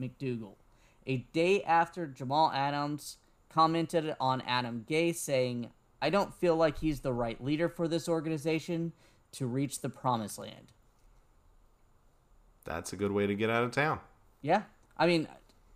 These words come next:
Speaker 1: I, I, after Adam Gase's previous stops, he's probably on speaking the truth.
Speaker 2: <laughs>
Speaker 1: Um, but the Jets came away with a nice haul.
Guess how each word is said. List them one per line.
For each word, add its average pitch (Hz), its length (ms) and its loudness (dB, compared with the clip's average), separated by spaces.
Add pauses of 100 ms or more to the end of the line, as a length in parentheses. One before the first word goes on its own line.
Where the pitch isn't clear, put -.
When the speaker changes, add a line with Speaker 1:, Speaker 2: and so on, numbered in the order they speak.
(480)
Speaker 1:
I, 123 60 -4
I, - 200 -12 (400)
after 156 320 6
Adam 139 360 4
Gase's 135 460 -4 (100)
previous 135 420 -4
stops, 127 640 -4 (180)
he's 123 220 -10
probably 120 480 -4
on 117 340 -2 (640)
speaking 135 420 -6
the 101 60 -6
truth. 131 460 -4 (460)
Speaker 2:
<laughs> 127 100 2 (320)
Speaker 1:
Um, 117 580 0 (560)
but 208 140 2
the 185 60 2
Jets 208 280 6
came 294 160 -2
away 214 360 4
with 123 180 -2
a 117 100 -8
nice 117 480 0
haul. 127 420 0